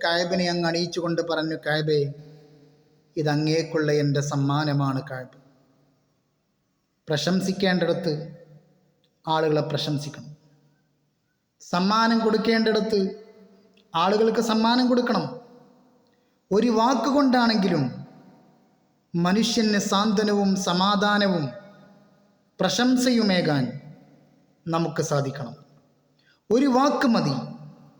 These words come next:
മനുഷ്യനെ വേദനിപ്പിക്കാനും മനുഷ്യനെ സമാധാനിപ്പിക്കാനും മനുഷ്യനെ വാനോളം ഉയർത്താനും പാതാളത്തോളം താഴ്ത്തിക്കെട്ടാനും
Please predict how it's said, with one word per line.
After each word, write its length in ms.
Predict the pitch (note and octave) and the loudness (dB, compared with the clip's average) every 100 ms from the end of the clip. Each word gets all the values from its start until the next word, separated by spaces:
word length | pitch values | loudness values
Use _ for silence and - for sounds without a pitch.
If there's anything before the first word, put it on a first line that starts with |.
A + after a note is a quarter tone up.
| _ _ _ - | _ _ _ -4
മനുഷ്യനെ 440 | D3+ E3 D#3+ F3 | -2 0 0 0
വേദനിപ്പിക്കാനും 840 | E3+ F3 F3 F#3 F3+ F3+ F3 E3+ D#3+ D#3 - - - _ _ _ _ _ _ | 2 2 2 0 -2 -2 -2 0 -4 -8 -18 -20 -20 _ _ _ _ _ _
മനുഷ്യനെ 400 | D3+ F3+ F3+ F#3 | -2 0 0 -2
സമാധാനിപ്പിക്കാനും 1080 | E3+ E3 F3+ F3+ F#3+ F#3+ F#3+ F#3+ G3 F#3+ F3 - - - - _ _ _ _ _ _ _ | 0 0 0 2 2 0 -2 0 0 0 -2 -8 -20 -20 -20 _ _ _ _ _ _ _
മനുഷ്യനെ 400 | E3 F#3+ G3 G#3+ | -2 0 0 0
വാനോളം 640 | G3+ G3+ A3 B3 B3+ B3+ A#3+ | 2 4 4 4 4 2 2
ഉയർത്താനും 540 | B3+ B3 B3 A#3 G3+ D#3 C#3+ - - - - - _ _ _ _ _ C3+ | 2 2 2 2 0 -2 -6 -14 -20 -20 -20 -20 _ _ _ _ _ -4
പാതാളത്തോളം 960 | C#3 D3 D#3+ E3 E3 E3+ E3+ E3 D#3+ | -2 0 0 2 0 0 0 2 -2
താഴ്ത്തിക്കെട്ടാനും 960 | D3+ D#3 E3 E3 - D3+ D#3 D3+ D3+ | -2 0 0 -4 -4 -6 -2 -2 0